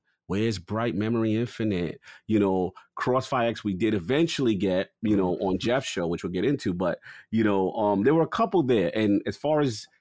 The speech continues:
Speaker 1: overall, I looked at it, the indies got a chance to shine here. And
Speaker 2: Mm-hmm.
Speaker 1: I'm totally with you. You know, Midnight Express pushing in that, that was it.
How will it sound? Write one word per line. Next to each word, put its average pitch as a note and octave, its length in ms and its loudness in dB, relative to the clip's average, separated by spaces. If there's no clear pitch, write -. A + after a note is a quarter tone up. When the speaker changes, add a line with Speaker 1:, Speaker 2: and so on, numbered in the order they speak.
Speaker 1:
overall, C3 500 4
I A2+ 140 2
looked A2+ 240 -2
at A2+ 160 2
it, G#2 160 0
the F#2+ 180 -4
indies G#2+ 300 2
got F#2 160 0
a E2+ 40 -4
chance E2 280 -4
to E2 100 -8
shine C#2+ 320 -6
here. D#2 260 -10
And F#2 280 0
Speaker 2:
Mm-hmm. - 100 -4
Speaker 1:
I'm G2+ 320 0
totally B2+ 540 2
with F#2+ 280 2
you. D#2+ 280 -4
You F2 100 -4
know, D#2+ 140 -2
Midnight A2+ 420 2
Express G2+ 460 -2
pushing - 400 -6
in F2+ 160 -4
that, F2+ 240 -6
that F2+ 200 -4
was E2 160 -6
it. F#2 280 -2